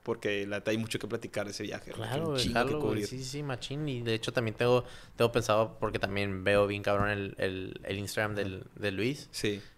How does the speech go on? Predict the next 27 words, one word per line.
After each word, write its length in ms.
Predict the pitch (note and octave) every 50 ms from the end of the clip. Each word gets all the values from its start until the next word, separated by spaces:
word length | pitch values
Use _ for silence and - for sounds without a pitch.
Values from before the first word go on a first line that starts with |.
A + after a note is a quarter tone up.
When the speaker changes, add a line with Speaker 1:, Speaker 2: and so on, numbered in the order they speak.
| - - -
Speaker 2:
Y 200 | - - G#2 G2
todas 240 | F#2+ - G#2 G#2 G#2+
las 100 | A2+ G#2
travesías 380 | - A2 G#2 - G#2+ G#2+ -
que 80 | - A2
se 80 | - A2
ha 20 |
armado 460 | G2+ G#2 G#2+ G#2 G#2 G#2 G#2 A2 A2 A2
y 160 | G#2 G2 F#2+
también 440 | - G2 F#2+ F#2+ F#2 F#2 F#2 F#2+ F#2+
los 140 | F#2+ F#2 -
hikes 440 | - A2+ G2+ G2+ G2 - - - -
y 220 | G#2 G2 G2 F#2
los 220 | F#2 G2 G2+ F#2+ - -
lugares 500 | - A#2 G#2 G#2+ G#2+ A2 G#2+ G#2 G#2 G#2
que 80 | - G#2
ha 20 |
explorado 640 | G2 - - - A2 G#2 G2 G2 G2 F#2+ G#2 G#2 A2
y 200 | G#2+ G#2 G2 G2
la 160 | G#2 G2 F#2+
neta 240 | G2 F#2 - - G#2
está, 260 | G#2 - - G2+ G2
está 240 | F#2 - - - F#2+
bien 160 | F#2+ F#2+ F#2+
chingón. 420 | F#2+ - G#2+ G2+ F#2+ F#2+ G2+ A2+ A#2 - - - - - -
Speaker 1:
Ajá. 300 | G2 F#2+ G#2 G2+ - -
Speaker 2:
Y, 520 | - G2 F#2+ F#2+ F#2 F2+ F2+ - - -